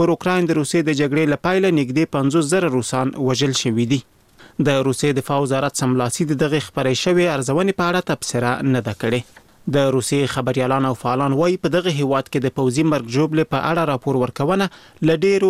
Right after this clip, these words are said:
ننګونو سره مخامخ ده او هغه څوک چې دا کار کوي،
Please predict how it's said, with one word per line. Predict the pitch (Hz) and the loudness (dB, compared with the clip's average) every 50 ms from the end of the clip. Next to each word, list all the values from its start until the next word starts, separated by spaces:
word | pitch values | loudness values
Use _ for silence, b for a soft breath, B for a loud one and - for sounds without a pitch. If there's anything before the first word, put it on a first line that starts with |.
| 185 170 | 2 2
ننګونو | 156 143 135 135 143 165 196 180 147 - - | 0 0 0 0 0 0 2 0 0 -2 -4
سره | 131 120 110 113 | -4 -2 -2 -4
مخامخ | 110 - 117 113 120 123 - - 120 123 | -4 -2 -2 0 0 -2 -2 -2 -4 -4
ده | 110 - _ _ _ - - 139 | -4 -4 _ _ _ -6 -2 -2
او | 135 123 117 | 0 0 0
هغه | 175 175 185 160 - | 0 0 -2 -4 -2
څوک | - 147 - - | -2 -4 -4 -2
چې | - 135 127 | -6 -2 -2
دا | 151 151 - - | -2 -2 -2 -2
کار | 165 165 160 - - | -2 -4 -2 -2 -2
کوي، | 151 156 185 208 | 0 2 2 0